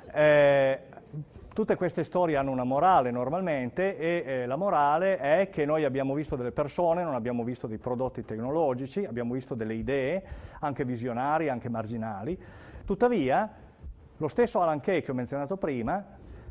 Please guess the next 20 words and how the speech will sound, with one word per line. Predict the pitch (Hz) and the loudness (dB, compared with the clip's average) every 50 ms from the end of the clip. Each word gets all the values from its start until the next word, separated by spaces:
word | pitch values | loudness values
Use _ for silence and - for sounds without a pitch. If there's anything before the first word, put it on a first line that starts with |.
| - - - | -18 -18 -6
al | - 160 170 180 190 - - | 0 2 4 4 4 2 -2
discorso | 147 139 - - 175 185 185 151 165 175 | -6 -6 -4 0 0 2 2 2 0 -2
di | 147 139 | -2 -2
accettazione | 131 - 143 135 - 127 113 - 196 202 208 175 131 117 | -4 -4 -6 -4 -4 -6 -4 0 2 2 4 2 2 0
della | 110 113 113 | -2 -2 -2
laurea | 120 131 143 139 131 120 | 0 0 0 0 0 -2
ad | 113 | -2
honorem, | 120 120 131 143 147 139 120 104 101 92 80 - - - - - - - - - - - - - - - - - - - - - - - | -2 -2 0 2 2 2 2 0 -4 -6 -10 -14 -20 -20 -20 -20 -18 -18 -16 -14 -14 -14 -14 -14 -14 -14 -14 -14 -14 -16 -16 -16 -10 -4
eh, | 131 131 123 120 117 113 110 107 | -2 -2 0 0 -2 -2 -4 -4
dell'Università | 123 127 127 127 123 127 117 - - - 143 | -4 -4 -4 -4 -4 -6 -6 -6 -4 -4 -2
di | 131 113 | -2 -2
Pisa, | - - 170 160 139 135 | -4 -4 -6 -4 -2 -4
tra | 117 - 120 | -4 -4 -4
l'altro | 123 123 127 123 123 | -2 -2 -2 -2 -4
nel | 120 117 | -6 -4
duemilasette, | 110 120 117 120 117 113 - - - 175 143 135 - 120 | -4 -6 -4 -4 -6 -6 -6 -4 -4 -4 -4 -4 -6 -12
cinque | 104 - 123 110 - 117 | -12 -10 -12 -10 -8 -8
anni | 110 113 131 131 | -8 -6 -8 -8
fa, | 131 - 185 170 180 214 214 | -4 -2 0 0 0 -2 -4
dice: | 147 127 120 113 - - 190 208 202 | -6 -6 -8 -6 -6 -4 -4 -4 -4